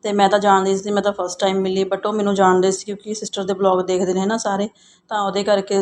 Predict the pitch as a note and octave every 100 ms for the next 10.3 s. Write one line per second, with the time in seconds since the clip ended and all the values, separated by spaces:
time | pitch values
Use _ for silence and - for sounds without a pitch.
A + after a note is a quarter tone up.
0 | F#3+ - G3+ G3 G3 F#3+ G#3 F#3 F#3 G3
1 | G3 G#3 - _ _ _ G3+ F#3+ F#3+ F#3+
2 | G3 F#3+ F#3+ G3+ G3+ G3 G3+ F#3+ - F#3+
3 | G3 G3 G3 G3 F#3+ F#3 G3+ G3+ - -
4 | F#3+ F#3 F#3 G3 G#3+ G3+ F#3 F#3+ G3 F#3+
5 | - - A3 F#3 F#3+ F#3 F#3+ - A3+ A#3+
6 | _ _ _ _ - A3+ B3+ A3 G#3 G#3+
7 | G3 F#3+ G3 G#3+ A3 G3+ G#3+ G3 F#3+ F#3+
8 | F#3+ F3+ F#3 G3+ F#3 F#3+ F#3 F3+ F3+ F#3
9 | F3+ F#3 F#3+ G3 F3+ F#3 G3 F3+ F3+ F#3
10 | F#3 F3+